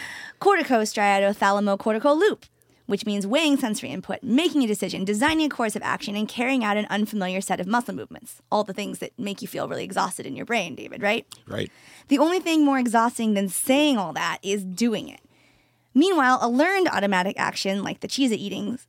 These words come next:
Speaker 1: and the, any kind of habit you may have, that's, well, pretty much automatic for your brain. It's efficient and it's easy, regardless of whether it's good for us or not. So our brains are set up to go into automatic processing mode whenever possible.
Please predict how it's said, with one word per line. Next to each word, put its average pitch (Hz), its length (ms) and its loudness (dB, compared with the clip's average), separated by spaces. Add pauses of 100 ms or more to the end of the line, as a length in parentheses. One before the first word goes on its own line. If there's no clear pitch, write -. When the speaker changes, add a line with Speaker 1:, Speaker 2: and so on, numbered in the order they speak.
(120)
Speaker 1:
and 240 100 -6
the, 185 60 -4
any 202 320 -2
kind 208 120 -6
of - 100 -8
habit 226 260 2
you 190 100 -6
may 185 120 -2
have, 180 340 -4
that's, - 420 -4 (100)
well, 339 380 -4 (100)
pretty 294 180 -2
much 269 180 2
automatic 220 520 0
for - 120 -12
your - 100 -6
brain. 87 380 -10 (160)
It's 208 120 -6
efficient 277 520 0 (120)
and 196 140 -4
it's 190 140 -8
easy, 226 340 -2 (240)
regardless 247 540 2
of 233 140 -4
whether 208 260 2
it's 202 160 -6
good 202 260 2
for - 140 -6
us - 160 -6
or 185 40 -4
not. 202 280 -2 (460)
So 285 200 2
our 269 140 0
brains 359 340 0
are 440 60 0
set 285 240 0
up - 160 0
to 285 80 -2
go 233 180 2
into 277 260 2
automatic 214 420 0
processing 269 460 0
mode 311 380 0
whenever 277 400 -2
possible. 277 560 -2